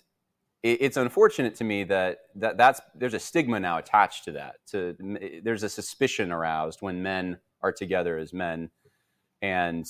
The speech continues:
th-, we must be up to something. Like, there must be some kind of, we're, we're, we're determining who we're gonna oppress next or something, I don't know.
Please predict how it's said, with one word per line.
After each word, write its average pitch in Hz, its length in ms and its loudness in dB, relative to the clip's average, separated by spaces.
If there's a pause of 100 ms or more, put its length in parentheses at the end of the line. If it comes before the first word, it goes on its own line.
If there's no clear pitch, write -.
(100)
th-, 78 420 -8
we 110 140 0
must 113 280 2
be 101 100 2
up 95 160 2
to 90 80 -6
something. - 520 -4
Like, 87 200 -4
there 95 100 0
must 98 240 -2
be 98 100 -4
some 95 300 0
kind 92 240 -2
of, 85 60 -4
we're, 104 120 2
we're, 98 300 0
we're 104 140 2
determining 127 520 2
who 117 120 0
we're 110 140 4
gonna 98 180 2
oppress 92 400 0
next 98 380 -6
or 101 60 -4
something, 107 480 2
I 101 80 4
don't 101 140 2
know. 101 220 0